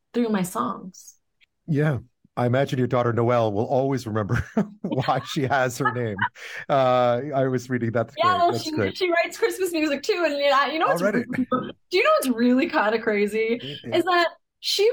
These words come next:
Speaker 1: wrote her first Christmas music when she was two years old.
Speaker 2: Wow.
Speaker 1: And the song was good, and I was like, "What?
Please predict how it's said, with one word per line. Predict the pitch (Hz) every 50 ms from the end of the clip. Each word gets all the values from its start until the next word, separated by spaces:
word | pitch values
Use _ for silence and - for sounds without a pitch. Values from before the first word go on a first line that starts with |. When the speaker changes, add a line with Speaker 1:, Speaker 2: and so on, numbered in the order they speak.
| 480
Speaker 1:
wrote | 453 415 359 -
her | - 302 - -
first | 311 311 339 339 - -
Christmas | - 294 262 - 294 277 269 -
music | 254 254 247 254 247 254
when | 214 190 196
she | - 285 247
was | 196 180 175 -
two | - - 302 247 254 254
years | 247 226 220 220 240 240 233 -
old. | - 196 190 202 214 226 233 226 - - -
Speaker 2:
Wow. | 139 127 139 151 160 160 -
Speaker 1:
And | - -
the | - _ _ _ _ _ _ _
song | - - 277 269 277 277 262 226
was | 196 175 170
good, | 147 - 214 202 185 170 165 165 170 - - - - - -
and | 262 262
I | 269 277 285
was | 285 277 -
like, | 254 240 226 220 - - _ _
"What? | 370 415 - 587 622 659 659 640 - - - -